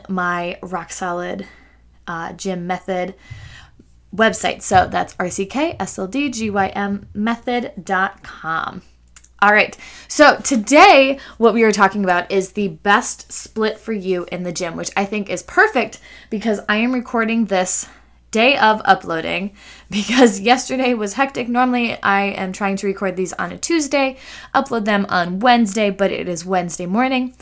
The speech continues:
and I woke up to my period and super bad cramps. So normally, so it's nine thirty A M, and normally I would be working out right now, but, um, here I am. I am not doing that. I am <laughs> not working out this morning.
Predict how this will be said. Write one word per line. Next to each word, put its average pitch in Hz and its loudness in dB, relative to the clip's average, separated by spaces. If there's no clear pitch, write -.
and 185 0
I 202 8
woke 202 0
up 202 -2
to 214 -6
my 170 -4
period 359 -2
and 185 -2
super 311 0
bad 339 4
cramps. - -2
So 240 6
normally, 247 4
so 233 0
it's 214 -2
nine 233 2
thirty 262 -2
A 233 0
M, 240 0
and 202 0
normally 311 0
I 247 0
would 254 -2
be 240 -4
working 240 -4
out 233 -2
right 196 -6
now, 170 -10
but, - 2
um, 196 2
here 190 -2
I 185 4
am. 202 2
I 180 -2
am 185 0
not 185 2
doing 180 -4
that. 170 -2
I 214 2
am 202 0
<laughs> - -
not 226 2
working 220 2
out 202 0
this 202 -4
morning. 196 0